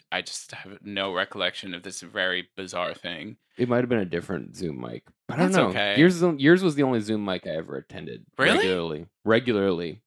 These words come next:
Speaker 2: Because
Speaker 1: Yeah, I mean, you were
Speaker 2: it
Speaker 1: a
Speaker 2: was chill.
Speaker 1: regular, and we really appreciated that.
Speaker 2: It,
Speaker 1: Um,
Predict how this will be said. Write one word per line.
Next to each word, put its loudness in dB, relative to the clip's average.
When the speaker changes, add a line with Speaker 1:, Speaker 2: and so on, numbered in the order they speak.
Speaker 2:
Because 2
Speaker 1:
Yeah, -4
I 4
mean, 4
you 2
were 8
Speaker 2:
it 6
Speaker 1:
a 4
Speaker 2:
was 6
chill. 4
Speaker 1:
regular, 4
and -2
we -6
really -4
appreciated -10
that. 0
Speaker 2:
It, 0
Speaker 1:
Um, -2